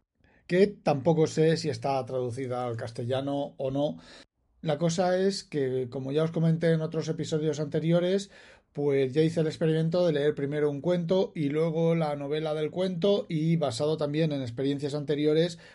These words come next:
pues no creo que valga la pena volver a hacer, repetir con esto. Sí que es cierto que Van Vogt,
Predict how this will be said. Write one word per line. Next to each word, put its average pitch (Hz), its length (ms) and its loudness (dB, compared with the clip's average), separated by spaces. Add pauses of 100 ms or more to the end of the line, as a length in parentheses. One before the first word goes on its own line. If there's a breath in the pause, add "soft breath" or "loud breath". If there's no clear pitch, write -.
(100)
pues 151 280 4
no 139 180 -2
creo 135 180 -2
que 135 100 -2
valga 127 280 -2
la 123 140 -2
pena 131 400 -4 (260 loud breath)
volver 131 320 -2
a 131 60 -2
hacer, 123 580 -4
repetir 135 640 -4
con 135 160 -8
esto. 120 260 -10
Sí 160 140 -4
que 165 80 0
es 165 100 0
cierto 175 600 2
que 139 140 -2
Van 127 220 -4
Vogt, 170 300 0